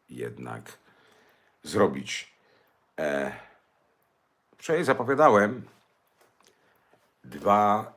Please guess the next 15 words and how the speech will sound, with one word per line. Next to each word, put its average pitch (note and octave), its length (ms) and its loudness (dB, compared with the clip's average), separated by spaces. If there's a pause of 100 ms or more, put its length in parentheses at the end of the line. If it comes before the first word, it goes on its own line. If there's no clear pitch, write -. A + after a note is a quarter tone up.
tematy. G#2+ 720 -2
Pierwszy G#2 540 -6
to - 120 -6
taki, F#2 640 -8 (220)
e, B1 220 -12
to - 160 -14
taki, E2 640 -10 (960)
czy D#2+ 760 -2 (1300)
właśnie, - 220 -8
czy - 180 -10
powróci A#2 540 -8
zaraza, C#2 680 -4 (1900)
a D#2+ 120 2
drugi, A2+ 680 -2 (300)
e, C2 360 -10